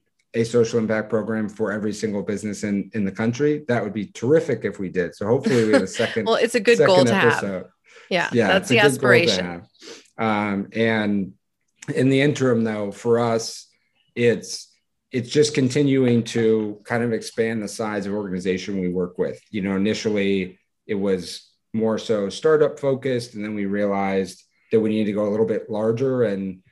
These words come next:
Speaker 1: so, like, a hundred to a thousand person companies where, where we've been focused for the past year or so. And, and then what we realized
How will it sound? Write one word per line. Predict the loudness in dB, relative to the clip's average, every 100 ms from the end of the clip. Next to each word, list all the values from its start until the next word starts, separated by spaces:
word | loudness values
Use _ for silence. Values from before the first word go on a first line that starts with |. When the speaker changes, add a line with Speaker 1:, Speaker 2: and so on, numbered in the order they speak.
| _ _
Speaker 1:
so, | -6 -4
like, | -2 -4
a | -6
hundred | -2 -2 2 0 0
to | -6
a |
thousand | -4 -2 -2 -2 -4
person | -2 -2 -2 -8
companies | -8 -6 -4 -2 -2 -4 -10 -8
where, | -4 -2 0 -2 -4 -8 _ _ 0
where | 2 2
we've | 0
been | -2 -4
focused | -4 -4 -6
for | -6
the | -6
past | -2 -4 -4
year | -4 -2
or | -2
so. | -2 -2 0 0 -2 -4
And, | -6 -4 -2 -2 -4 -8 _ _ _ _ _ -4
and | 0
then | 0 0
what | -2
we | -2 -2
realized | -2 -2 -2 -2 -4 -8